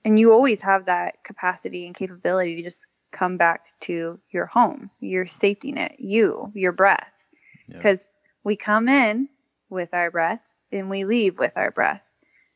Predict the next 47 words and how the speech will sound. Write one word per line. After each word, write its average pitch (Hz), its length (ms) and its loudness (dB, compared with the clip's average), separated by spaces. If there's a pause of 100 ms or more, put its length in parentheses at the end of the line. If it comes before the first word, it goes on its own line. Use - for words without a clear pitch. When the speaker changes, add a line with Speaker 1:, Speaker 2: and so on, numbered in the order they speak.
(200)
Speaker 1:
So 202 160 -2
to 196 140 -12
be 202 100 2
able 196 180 0
to - 100 -18
connect 185 360 -8
with 208 140 -8
yourself 269 420 2
in 214 100 -2
that 190 200 0
way 185 140 0
is 196 100 -6
super - 240 -8
powerful. 202 600 0 (160)
But 226 100 6
it's 214 120 2
also 254 200 0
really 254 260 0
scary 240 520 2
because 214 560 -2 (560)
your 180 220 0
shit - 380 -2
does 226 300 2
come 226 340 -2
up. 240 220 4 (720)
Speaker 2:
Mm-hmm. - 100 -20
Speaker 1:
Like 185 260 4
the 196 100 -2
stuff 208 320 0
that 214 100 4
you 202 180 -4
and 208 100 -2
I 208 120 4
were 208 100 -2
talking 180 380 -8
about, 185 180 -4
being 190 220 -10
aware 180 260 -4
of 175 160 -10 (300)
these 180 180 -8
parts - 300 -2
of 170 100 -6
us 170 220 -4
that 170 200 0
want 170 240 -6
to 170 140 -10
react. - 680 -4